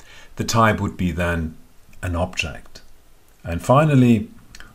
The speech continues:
we have the data types, or V types,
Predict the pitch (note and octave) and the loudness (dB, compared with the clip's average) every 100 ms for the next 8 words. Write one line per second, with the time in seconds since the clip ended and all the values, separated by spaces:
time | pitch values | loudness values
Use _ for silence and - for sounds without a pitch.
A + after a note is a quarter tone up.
0 | - F#2 F#2 F#2 F#2 F2 D#2+ - - - | -8 -4 -2 0 2 2 -2 -8 -20 -12
1 | D#2 E2+ E2+ E2+ - C#2+ C2 - - D#2 | -6 -4 -4 -6 -8 -8 -8 -10 -10 -8
2 | C2+ C2+ E2+ E2 D#2+ E2+ C#2 B1+ - - | -10 -10 -6 -4 -4 -6 -10 -10 -8 -8